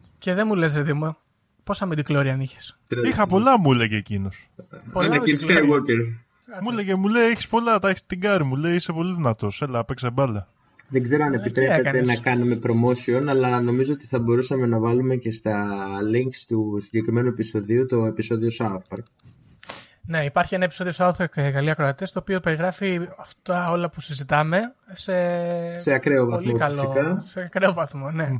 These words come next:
Speaker 3: Μμμ.
Speaker 1: Από,
Speaker 2: Αλλά νομίζω
Speaker 1: από
Speaker 2: ότι είναι
Speaker 1: την αρχή.
Speaker 2: αρκετά από τα καλύτερα επεισόδια κιόλας, αξίζει να το βλέπει ο κόσμος το επεισόδιο.
Speaker 3: Και σχολιάζει φυσικά και το γεγονός ότι, που δεν το έχουμε αναφέρει μέχρι στιγμής, γι' αυτό μπαίνω μέσα, ότι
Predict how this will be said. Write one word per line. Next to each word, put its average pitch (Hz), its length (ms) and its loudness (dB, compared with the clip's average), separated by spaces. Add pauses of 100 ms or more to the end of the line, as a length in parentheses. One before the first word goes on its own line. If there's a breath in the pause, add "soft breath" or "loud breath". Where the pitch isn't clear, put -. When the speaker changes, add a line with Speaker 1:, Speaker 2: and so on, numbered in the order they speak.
Speaker 3:
Μμμ. 170 140 -4
Speaker 1:
Από, 147 200 -6
Speaker 2:
Αλλά 139 380 6
νομίζω 147 300 2
Speaker 1:
από - 20 -
Speaker 2:
ότι 160 120 0
είναι 160 100 4
Speaker 1:
την 156 100 4
αρχή. 143 120 0
Speaker 2:
αρκετά 131 520 4
από 123 120 -2
τα 139 80 2
καλύτερα 131 380 2
επεισόδια 113 440 0
κιόλας, 104 400 -4
αξίζει 113 440 0
να 107 100 -2
το 104 280 -4
βλέπει 101 420 -2
ο 98 60 -4
κόσμος 95 440 -10
το 98 60 -10
επεισόδιο. 104 380 -6
Speaker 3:
Και 170 60 2
σχολιάζει 170 560 2
φυσικά 165 440 -2
και 165 80 -2
το 160 100 -4
γεγονός 147 520 2
ότι, 170 240 -2 (680 loud breath)
που - 80 -2
δεν 160 80 4
το 214 100 4
έχουμε 160 160 2
αναφέρει 123 340 0
μέχρι 110 200 0
στιγμής, 113 400 -2
γι' 135 80 -2
αυτό 113 640 0
μπαίνω 101 260 -2
μέσα, 117 380 -2
ότι 196 280 -4